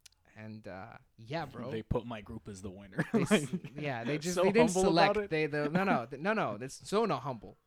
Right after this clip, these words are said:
Speaker 2: What? They,
Speaker 1: They,
Speaker 2: like,
Speaker 1: they
Speaker 2: the
Speaker 1: didn't
Speaker 2: way you
Speaker 1: select.
Speaker 2: say it.
Speaker 1: No, no, no. Like, I was already in.
Speaker 2: Uh-huh.
Speaker 1: No matter wh-, after, after I fucking fried with that
Speaker 2: <laughs>
Speaker 1: presentation.
Speaker 2: You did.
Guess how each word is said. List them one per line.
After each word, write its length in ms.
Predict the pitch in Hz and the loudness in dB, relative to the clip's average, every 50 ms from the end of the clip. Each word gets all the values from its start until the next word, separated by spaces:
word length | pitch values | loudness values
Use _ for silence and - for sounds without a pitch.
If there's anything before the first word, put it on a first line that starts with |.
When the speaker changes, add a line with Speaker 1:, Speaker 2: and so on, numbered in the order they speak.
| _ | _
Speaker 2:
What? 300 | - 151 208 427 440 392 - - - _ - | -8 -4 -2 -2 -2 -2 -4 -8 -20 _ -6
They, 180 | 135 139 143 139 | -2 -2 -2 0
Speaker 1:
They, 80 | 143 | -2
Speaker 2:
like, 240 | 151 - - - - | -4 -6 -6 -8 -12
Speaker 1:
they 60 | - | -16
Speaker 2:
the 200 | 147 127 127 160 | -10 -4 -2 0
Speaker 1:
didn't 160 | 156 190 240 - | 4 4 6 4
Speaker 2:
way 40 | - | 4
you 60 | 165 | 2
Speaker 1:
select. 320 | 143 175 165 170 165 185 | 2 2 4 4 4 2
Speaker 2:
say 60 | 233 233 | 0 -2
it. 40 | |
Speaker 1:
No, 100 | 170 175 185 | -2 -2 0
no, 80 | 180 | 0
no. 160 | 165 147 123 104 | -2 -2 -4 -4
Like, 200 | 104 120 120 117 - | -4 -6 -6 -8 -10
I 140 | - 143 151 | -10 -8 -6
was 260 | 151 156 151 135 135 | -6 -6 -8 -8 -8
already 360 | 135 135 139 147 151 147 139 131 - | -8 -6 -6 -4 -6 -6 -8 -10 -8
in. 320 | 151 151 135 117 110 104 - - - | -6 -6 -6 -6 -8 -12 -16 -14 -8
Speaker 2:
Uh-huh. 200 | 117 117 - 147 | -6 -6 -4 -2
Speaker 1:
No 60 | 165 | -2
matter 200 | 165 165 160 156 | 0 0 0 0
wh-, 100 | 151 - | 0 0
after, 280 | 143 180 185 - 208 165 143 - 135 - - - _ _ _ - | 0 0 0 0 -2 -4 -4 -10 -12 -12 -12 -20 _ _ _ -12
after 220 | 127 156 - 202 | -10 -6 -2 -2
I 80 | 170 139 | -2 -2
fucking 360 | - - 160 160 - 175 151 131 | -2 -6 -8 -6 -6 -6 -8 -8
fried 520 | - - 120 123 143 170 208 202 208 - - - 165 143 - | -8 -10 -8 -4 -4 -2 -4 -4 -6 -10 -8 -6 -4 2 4
with 120 | 262 226 | 4 6
that 140 | 147 135 - | 6 6 4
Speaker 2:
<laughs> 0 | |
Speaker 1:
presentation. 640 | - 160 156 147 151 - 147 160 175 - 240 254 254 220 _ _ _ - | 4 4 0 0 0 -2 -2 -2 -2 -4 -4 -6 -6 -8 _ _ _ -16
Speaker 2:
You 100 | - 127 | -14 -14
did. 300 | 139 139 139 233 208 202 | -10 -8 -8 -8 -10 -12